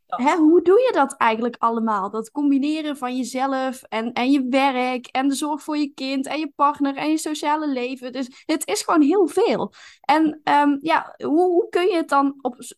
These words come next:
Speaker 2: op een zo fijn mogelijke manier voor jezelf doen zonder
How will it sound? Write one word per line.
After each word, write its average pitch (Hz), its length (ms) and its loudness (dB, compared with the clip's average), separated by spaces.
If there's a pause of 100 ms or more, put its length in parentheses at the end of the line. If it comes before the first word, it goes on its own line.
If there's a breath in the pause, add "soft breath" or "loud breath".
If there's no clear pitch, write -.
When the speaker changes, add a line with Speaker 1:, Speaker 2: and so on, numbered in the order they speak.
Speaker 2:
op 277 180 0
een 277 60 0
zo 254 140 2
fijn 370 360 0
mogelijke 294 360 2
manier 269 420 0
voor - 140 -8
jezelf 277 360 -4
doen 233 220 -4
zonder 339 480 -6